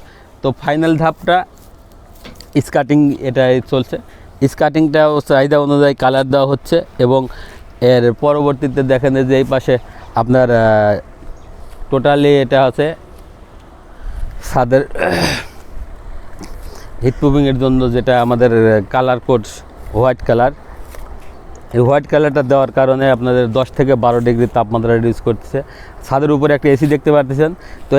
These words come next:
এখন এই অতিরিক্ত গরমের সময়, গরমের দিনেও আপনার যদি দুপুরবেলা মন চায়, এসি বন্ধ করে রেখেও আপনি এসির মতো ঠান্ডা থাকতে পারবেন রুমের মধ্যে। আর এটা করলে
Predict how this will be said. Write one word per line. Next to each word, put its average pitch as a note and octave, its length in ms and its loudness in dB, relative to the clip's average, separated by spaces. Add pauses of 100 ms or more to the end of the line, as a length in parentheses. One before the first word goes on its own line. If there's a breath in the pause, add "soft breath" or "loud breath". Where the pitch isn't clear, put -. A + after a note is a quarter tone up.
(140)
এখন D#3 220 0
এই D#3 140 4 (180)
অতিরিক্ত E3+ 520 2 (180)
গরমের C#3+ 400 0
সময়, D3 240 2
গরমের C3+ 480 0
দিনেও B2+ 240 0 (380 loud breath)
আপনার C3 320 0
যদি C#3+ 240 2
দুপুরবেলা C#3+ 580 2
মন C3 240 2 (120)
চায়, D3+ 200 2 (200)
এসি C#3+ 140 2 (120)
বন্ধ B2+ 180 0 (100)
করে B2 140 4 (120)
রেখেও D#3 220 2 (100)
আপনি B2 220 0
এসির A#2+ 180 0
মতো A2+ 200 -2 (160)
ঠান্ডা G#2+ 300 -2
থাকতে G2+ 240 -4
পারবেন G2+ 260 0
রুমের G#2 260 -2
মধ্যে। A#2 200 -2 (440 loud breath)
আর A#2+ 220 0 (160)
এটা D#3 140 -2 (100)
করলে D#3+ 260 0